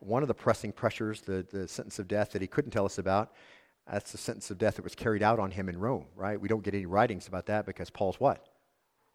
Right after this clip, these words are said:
Paul's with the Lord, right? But we know that Paul knew that God would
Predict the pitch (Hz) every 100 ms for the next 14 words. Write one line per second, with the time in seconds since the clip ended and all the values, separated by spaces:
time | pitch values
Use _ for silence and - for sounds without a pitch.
0 | _ _ _ _ _ _ _ - 101 98
1 | 101 101 123 165 - - _ _ _ _
2 | 98 170 175 _ _ _ _ _ _ _
3 | _ _ _ _ _ _ _ - _ 101
4 | 107 101 107 104 123 127 127 104 - -
5 | 113 104 104 117 117 104 95 107 101 92
6 | 95 92